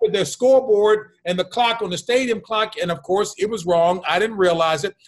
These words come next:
I said, "We're gonna step aside for a quick timeout with eight minutes and ninety-nine seconds left in the third period of play." Man, I compounded the mistake with that.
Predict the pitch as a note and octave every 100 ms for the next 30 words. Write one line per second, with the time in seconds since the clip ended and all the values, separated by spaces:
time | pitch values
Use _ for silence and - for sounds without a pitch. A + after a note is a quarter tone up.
0 | - F#3 F#3+ G#3+ C4 B3+ F#3+ A#3+ C4 A3
1 | B3+ A#3 A#3 A3+ _ _ - G#3+ F#3+ G3
2 | C#4 C#4 - B3+ A3+ A3 A3 A3 - _
3 | E3 F3+ - A#3+ B3 A3+ A#3 - F3 D#3+
4 | F#3 B3 C4 B3+ A3+ G#3+ G#3+ F#3+ A3 G#3
5 | G#3 F3 G3+ G3+ F3 F3+ F3+ G3+ G3 -
6 | G3 F3+ F3 F3 F#3+ F3 B2 - _ _
7 | - E3 G3 A#3 A#3 A3+ F#3+ G#3 G#3 F3+
8 | D#3 - - G#3+ G#3+ G#3 - D#3 D3 -
9 | G#3 E3+ E3+ D#3+ F#3+ F#3+